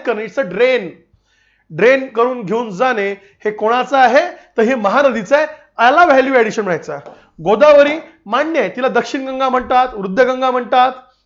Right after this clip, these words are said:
बरोबर आहे, त्याच्यावरची धरणं, सध्या गोदावरीच्या खोऱ्यात पूर आलेला आहे, हे लक्षात घ्यायचं आहे. मग त्या अँगलनी आणि कृष्णा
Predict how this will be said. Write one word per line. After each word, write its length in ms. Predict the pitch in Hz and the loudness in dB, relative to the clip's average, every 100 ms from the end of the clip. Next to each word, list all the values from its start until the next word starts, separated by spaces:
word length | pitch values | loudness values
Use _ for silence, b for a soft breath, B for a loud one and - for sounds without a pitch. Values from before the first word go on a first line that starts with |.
| _ - | _ -2
बरोबर 340 | 247 277 277 | 2 4 4
आहे, 100 | 262 - B B 220 | 2 -2 B B -2
त्याच्यावरची 460 | 220 262 247 277 | 2 4 2 0
धरणं, 520 | 175 175 214 254 254 247 B B | -4 -2 0 2 0 -2 B B
सध्या 360 | - 226 196 277 | -8 -4 0 0
गोदावरीच्या 480 | 202 208 240 262 269 | 0 2 2 2 0
खोऱ्यात 260 | 254 254 | 0 -4
पूर 260 | - 269 285 | -4 -2 2
आलेला 320 | 262 254 254 | 4 4 4
आहे, 240 | 240 247 254 - b b _ | 4 2 -2 -6 b b _
हे 80 | 269 | 2
लक्षात 260 | 269 269 269 | 4 2 0
घ्यायचं 340 | 247 247 247 | 2 0 2
आहे. 100 | 277 277 B _ | -2 -2 B _
मग 60 | 226 | -10
त्या 280 | - 294 330 | -2 2 2
अँगलनी 800 | 302 262 254 254 226 220 214 B - | 2 0 0 0 0 -4 -8 B -4
आणि 160 | 233 | -4
कृष्णा 560 | 240 294 254 262 226 | -2 -4 -4 0 0